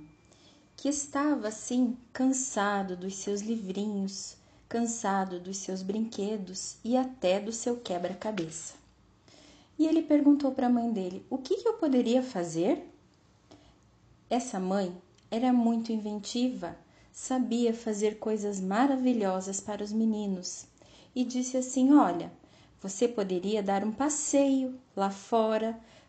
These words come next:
procurar assim uma casa pequenina, vermelha, sem janelas e nem portas, e com uma estrela escondida dentro dela." Os olhinhos do menino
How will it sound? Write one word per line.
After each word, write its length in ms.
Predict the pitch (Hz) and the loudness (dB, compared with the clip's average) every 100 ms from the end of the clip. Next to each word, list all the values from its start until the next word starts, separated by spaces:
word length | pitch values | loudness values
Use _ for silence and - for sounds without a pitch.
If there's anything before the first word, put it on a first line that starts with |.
| _ | _
procurar 600 | 302 311 294 262 262 254 | -2 0 2 4 4 2
assim 420 | 240 - 269 262 | 0 2 4 4
uma 260 | 220 196 196 | 4 -2 -6
casa 500 | - 233 226 220 214 220 | 0 2 2 0 -6 -6
pequenina, 920 | - 277 - 277 269 262 269 208 175 180 - | -4 -4 2 6 6 8 6 6 0 -8 -12
vermelha, 720 | 196 220 247 220 202 190 160 - - - _ | 0 2 4 4 0 -4 -6 -12 -20 -20 _
sem 380 | - - 247 262 | -12 2 4 6
janelas 600 | 220 190 170 170 180 185 | 4 2 2 0 -2 -2
e 40 | |
nem 220 | 208 208 | -2 0
portas, 760 | 262 220 165 147 - 156 - - - - _ - | 0 2 0 0 -8 -14 -16 -18 -20 -20 _ -2
e 80 | |
com 220 | 294 - 311 | -2 4 6
uma 300 | 233 208 214 | 6 4 -2
estrela 480 | 226 - 226 240 | -4 -2 2 2
escondida 600 | 226 196 - 170 160 156 151 | 0 -6 -8 -8 -6 -8 -8
dentro 340 | 151 151 - | -6 -8 -8
dela." 300 | 160 120 - - _ _ - - - _ | -8 -10 -14 -20 _ _ -20 -20 -20 _
Os 180 | 196 180 | -10 -4
olhinhos 560 | 180 170 175 226 220 | -4 -4 -2 0 0
do 100 | 190 | -4
menino 640 | 185 175 165 190 220 185 | -8 -6 -4 0 0 -2